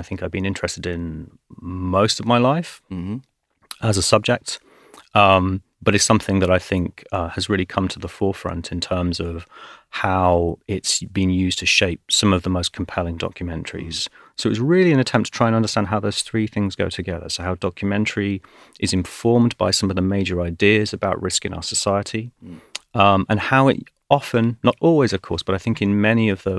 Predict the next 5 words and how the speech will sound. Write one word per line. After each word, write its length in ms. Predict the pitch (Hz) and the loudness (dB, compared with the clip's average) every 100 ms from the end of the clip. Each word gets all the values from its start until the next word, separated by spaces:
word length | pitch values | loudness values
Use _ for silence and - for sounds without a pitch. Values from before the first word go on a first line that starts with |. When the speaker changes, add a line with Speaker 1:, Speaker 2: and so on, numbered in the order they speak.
| 90 | -2
Speaker 1:
most 520 | 95 92 - - - - _ - - - | -4 -2 -2 -2 -4 -16 _ -2 0 0
successful 800 | - 117 110 - 104 98 92 - | 2 4 2 0 2 2 0 0
and 80 | 101 | 2
interesting 560 | 123 - 127 98 92 - | 2 0 -4 -2 -4 -4
instances, 760 | 101 - - - 95 - - | -4 -4 -6 -8 -10 -8 -10